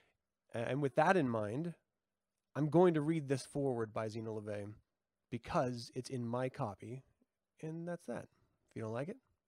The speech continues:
don't listen to it. <laughs> It's really that simple. Uh, let me give a quick shout out to everyone in this chat room. Uh, sorry, Stormy, I hope you can catch us later. William, it's always great to see you, my man.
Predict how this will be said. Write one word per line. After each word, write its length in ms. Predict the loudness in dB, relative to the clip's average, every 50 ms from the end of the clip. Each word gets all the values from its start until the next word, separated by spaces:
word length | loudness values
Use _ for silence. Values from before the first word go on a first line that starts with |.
| _ _ _ _ -8
don't 160 | -8 -6 -4
listen 200 | -6 -6 -6 -6 -8
to 100 | -8 -8
it. 60 | -10 _ _ _ _ _ -6
<laughs> 80 | -4 -4 -4 -8 -14 -18 -2 0 0
It's 160 | 0 0 0
really 220 | -2 -2 0 2
that 220 | 2 2 0 0 -2
simple. 320 | -6 -8 -8 -10 -14 -20 -20 -20 -20 -20 -20 -20 -20 -20 -20 -20 -10 _
Uh, 180 | 0 2 2 2
let 100 | 2 0
me 80 | 0 -2
give 100 | -2 -2
a 40 |
quick 160 | -4 -6 -6 -4
shout 180 | -4 -2 -2
out 120 | -2 -2 -4
to 60 | -6
everyone 260 | -4 -4 -4 -4 -4
in 60 | -4
this 80 | -6 -6
chat 280 | -6 -4 -4 -4 -4
room. 280 | -4 -6 -6 -6 -8 -10 -14 -18 -20 -20 -20 -20 -14 _ -2
Uh, 120 | -2 -2
sorry, 280 | 0 2 4 4 4 2
Stormy, 300 | 2 2 2 4 4 4
I 40 | 4
hope 160 | 2 2 2
you 60 | -2
can 100 | -2 -4
catch 260 | -2 0 0 0 0
us 120 | -2 -2 -2
later. 260 | 0 0 2 2 2
William, 300 | 2 2 2 4 2 0
it's 100 | 0 0
always 220 | 0 0 0 -2
great 100 | -4 -4
to 80 | -4 -4
see 140 | -4 -2 -2
you, 100 | -2 0
my 80 | 0
man. 480 | -2 0 0 0 0 -2 -2 -4 -8